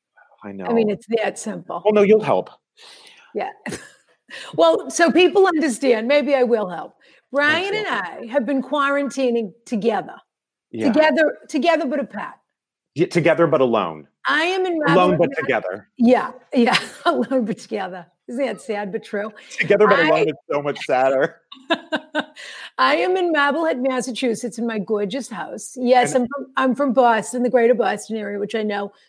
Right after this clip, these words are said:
Speaker 2: people in New York have trouble with. But guess what?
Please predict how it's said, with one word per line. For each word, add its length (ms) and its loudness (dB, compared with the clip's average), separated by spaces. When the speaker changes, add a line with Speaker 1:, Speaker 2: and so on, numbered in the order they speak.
Speaker 2:
people 320 0
in 140 2
New 140 2
York 460 0
have 140 -6
trouble 400 0
with. 240 -6
But 140 0
guess 300 -2
what? 260 -4